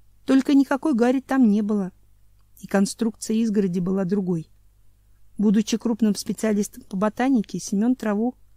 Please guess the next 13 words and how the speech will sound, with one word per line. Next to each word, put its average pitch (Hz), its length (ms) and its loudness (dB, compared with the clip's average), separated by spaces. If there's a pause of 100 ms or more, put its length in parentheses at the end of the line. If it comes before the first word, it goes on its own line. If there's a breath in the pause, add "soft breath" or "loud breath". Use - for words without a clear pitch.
(280)
определил 214 640 0
как - 320 -8
скорее 214 400 0
ячмень, 214 560 0
чем 233 260 0
рожь. 160 400 -8 (1800)
Тропа 226 320 2
проходила 262 680 0
по - 160 -12
свободному 233 640 0
пространству 196 800 -4
между 175 340 -4
пожогом 220 560 0